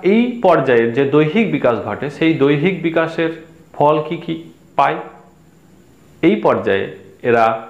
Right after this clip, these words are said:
হাঁটা চলা, হাত পা ছোড়া, কোনো কিছু ধরে টানা বা ঠেলার চেষ্টা করে।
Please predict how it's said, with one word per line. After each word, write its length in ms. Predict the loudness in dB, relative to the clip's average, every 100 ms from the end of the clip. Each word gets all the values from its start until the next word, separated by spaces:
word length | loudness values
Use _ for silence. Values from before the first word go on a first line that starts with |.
| -16
হাঁটা 440 | -8 -6 0 0 0
চলা, 340 | -2 0 2 0
হাত 300 | -2 -6 -6 -2
পা 240 | -2 -2 -8 -10
ছোড়া, 500 | 0 2 2 0 -4 -12 -4
কোনো 180 | -2
কিছু 440 | -2 -4 -4 -4 -6 -18 -20 -14 -4
ধরে 340 | 0 2 0
টানা 600 | 0 -2 0 0 -2 -4 -10 -20 _ -4
বা 100 | -2
ঠেলার 380 | -2 -2 -2 -2 -4
চেষ্টা 280 | -10 -8 -8
করে। 200 | -8